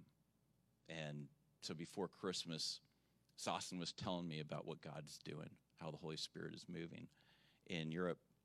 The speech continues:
And as he got done, uh, telling me, I later got a text from him, and, and, uh, he said, "You gotta form a team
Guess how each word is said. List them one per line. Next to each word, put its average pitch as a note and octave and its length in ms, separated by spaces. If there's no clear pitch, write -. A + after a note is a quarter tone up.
And F2 300
as B2 140
he D3+ 60
got D3 260
done, C3+ 340
uh, A2 220
telling D3 360
me, G2+ 300
I G#2+ 220
later A#2 240
got G#2 180
a F#2 40
text - 420
from G2 220
him, F#2+ 240
and, F2+ 260
and, F#2 340
uh, F2 200
he G#2 160
said, G2 320
"You F#2 80
gotta G#2+ 240
form A2 360
a G#2+ 60
team D#2+ 440